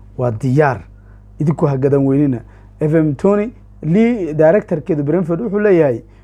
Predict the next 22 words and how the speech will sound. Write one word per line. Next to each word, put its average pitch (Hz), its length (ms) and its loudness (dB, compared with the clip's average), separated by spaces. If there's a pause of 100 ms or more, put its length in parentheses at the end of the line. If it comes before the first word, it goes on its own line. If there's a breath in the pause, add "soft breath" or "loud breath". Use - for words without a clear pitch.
(200 soft breath)
Lee 180 120 2
Danks 151 420 -2
ayaa 165 160 2
hadlay. 151 400 0 (480 soft breath)
Evan, 170 320 2
ninka 190 180 2
muhiim 180 200 2
buu 151 120 -2
noo 151 120 2
yahay. 120 140 -2 (580)
Laakiin 160 320 2
dalab 170 300 2 (100)
culus 185 460 2
oo 160 100 2
muhiim 165 340 0
hadduu 180 260 0
yimaado, 147 340 0 (640 soft breath)
waan 131 120 -8
fasaxaynaa 135 500 -4
buu 123 140 -2
leeyahay. 113 200 -4 (580)
Ah. 131 420 -2